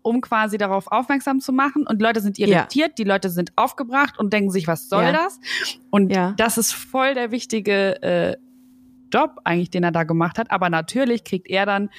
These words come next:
Speaker 1: erstmal den, den Shit ab, ne? Also
Speaker 2: Ja. Aber geil, so, ich mein, so viel anders arbeitest du ja auch nicht, ne? Du, du haust ja auch auf die zwölf, so wenn man, also wenn du ein The-, wenn, wenn, wenn ein Missstand besteht,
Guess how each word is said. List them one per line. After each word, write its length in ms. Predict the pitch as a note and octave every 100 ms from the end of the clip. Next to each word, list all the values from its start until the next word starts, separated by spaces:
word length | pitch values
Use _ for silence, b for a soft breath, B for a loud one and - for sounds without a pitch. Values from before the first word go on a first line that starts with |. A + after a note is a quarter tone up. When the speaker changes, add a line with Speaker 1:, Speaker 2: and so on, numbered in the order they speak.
| B B _
Speaker 1:
erstmal 420 | - F3+ - F#3 F3
den, 340 | E3 E3+ - - _ _
den 140 | F3+ E3
Shit 280 | - F3+ C#3+
ab, 280 | C#3 -
ne? 320 | D#3 E3 G3+ -
Also 340 | F3 F3 E3+
Speaker 2:
Ja. 220 | E3 E3 - _ _ _ _ B B A3 -
Aber 160 | G#3
geil, 360 | G#3+ C4 B3+ F3+
so, 240 | - G3 -
ich 140 | - F#3+
mein, 400 | G3 G3 A3 G#3+ _ _ - _ _ _ _
so 200 | - F3+
viel 220 | - C#4 -
anders 520 | F3 A#3 C4 B3+ - - _ _ - - - F#3 F#3+ - F#3 - - -
arbeitest 400 | G3+ G#3 G3+ -
du 40 |
ja 160 | F#3+ -
auch 140 | -
nicht, 200 | F#3 E3+
ne? 120 | F#3+
Du, 220 | G3 F#3+
du 260 | F#3 F#3 F#3+
haust 200 | G#3 A3
ja 120 | -
auch 120 | -
auf 140 | A#3 -
die 160 | G#3
zwölf, 420 | - - G3+ A#3+ A#3+
so 160 | A3
wenn 120 | G#3
man, 260 | G#3 G3+ G3+ B B B
also 240 | F#3+ G3+
wenn 140 | G#3 G#3+
du 120 | G#3
ein 220 | G3 B2+ E3+
The-, 180 | G#3+
wenn, 260 | G3+ F#3+ F#3
wenn, 200 | F#3 F#3 -
wenn 320 | F3+ F3 E3+ -
ein 140 | F3+
Missstand 640 | G3+ C#4 - F#3+ F3 - -
besteht, 580 | F3+ - E3+ F#3+ B3+